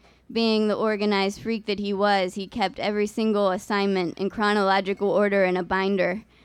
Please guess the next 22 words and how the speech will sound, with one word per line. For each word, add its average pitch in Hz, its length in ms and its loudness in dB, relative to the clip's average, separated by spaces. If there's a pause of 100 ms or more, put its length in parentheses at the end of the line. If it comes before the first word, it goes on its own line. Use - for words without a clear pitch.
(240)
And 214 240 0
being 220 280 4
Robbie, 208 420 4
every 208 300 2
single 208 360 0
answer 202 440 -2
was 175 160 -4
correct. - 720 -4 (680)
So 220 260 0
I 214 140 0
thought, 190 380 0
"Well, 196 240 0
here's 247 320 0
something. 175 600 -2 (1600)
I 226 180 0
never 220 300 4
have 202 220 4
to 208 100 -4
do 214 160 2
math 247 320 2
homework 180 420 -2
again." 180 520 -4